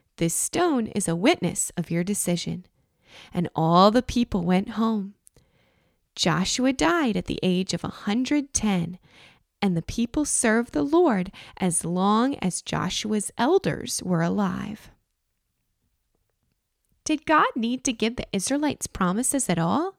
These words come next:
God doesn't need to do anything for us, but he wanted to, so we could see more of his greatness and how much he loves taking care of us.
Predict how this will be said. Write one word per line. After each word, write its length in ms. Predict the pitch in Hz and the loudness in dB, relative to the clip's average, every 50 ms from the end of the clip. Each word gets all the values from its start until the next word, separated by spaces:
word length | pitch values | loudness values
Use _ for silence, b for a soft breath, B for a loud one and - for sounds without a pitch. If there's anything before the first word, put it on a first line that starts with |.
| _ _ _ _ _ _ _ _ _ _ _ _ _ _ _ _ _ _ _ _ _ _ _ _ _ _ _ _ _ _ - | _ _ _ _ _ _ _ _ _ _ _ _ _ _ _ _ _ _ _ _ _ _ _ _ _ _ _ _ _ _ -12
God 300 | - 208 233 320 381 - | -4 0 0 2 2 2
doesn't 300 | 339 294 214 190 165 180 | 0 0 0 0 0 0
need 180 | 185 185 180 | 0 0 0
to 80 | 190 196 | -2 0
do 180 | 214 220 208 | 0 0 0
anything 500 | - - 277 359 523 523 - - 170 151 | 0 0 0 0 0 0 0 0 0 0
for 200 | 170 - - - | -2 -4 -4 -2
us, 340 | 98 87 135 226 - - - - b b b b b b b b b _ _ | -2 -2 -2 -2 -2 -2 -4 -6 b b b b b b b b b _ _
but 140 | - - 311 | 0 2 4
he 120 | 320 339 | 4 4
wanted 520 | 320 277 277 277 294 349 403 403 403 349 320 | 2 2 0 0 2 2 2 2 2 0 0
to, 340 | - - 233 202 180 175 190 b b b b b b b b | -2 -2 0 0 -2 -2 -6 b b b b b b b b
so 200 | b - - 311 | b -2 0 4
we 140 | 277 320 320 | 4 4 6
could 180 | - 349 - | 4 4 2
see 220 | - - - 311 311 | 2 0 0 0 2
more 380 | 294 277 269 285 294 320 330 | 2 2 2 4 4 4 4
of 100 | 330 320 | 2 2
his 180 | - 302 277 - | 0 -4 -4 -6
greatness 880 | - - 254 247 254 285 311 359 - - - 202 170 190 - - - - B B B B B | -6 -4 -2 0 2 4 4 4 2 0 0 -2 -2 -2 -6 -10 -12 -12 B B B B B
and 140 | B 254 262 | B 0 2
how 120 | 262 302 | 2 2
much 220 | 311 311 311 - - | 2 2 0 -2 -2
he 120 | - 311 | -4 -4
loves 560 | 277 269 247 254 269 294 311 320 330 311 - | -4 -4 -2 0 0 2 2 0 0 -2 -2
taking 340 | - - 302 294 - 311 311 | -4 -4 -4 -4 -4 -4 -6
care 340 | - - - 311 330 349 359 | -6 -8 -8 -6 -4 -2 -2
of 140 | 349 311 247 | -2 -2 -2
us. 460 | 202 185 208 214 - - - - - | -4 -4 -6 -8 -8 -8 -8 -10 -10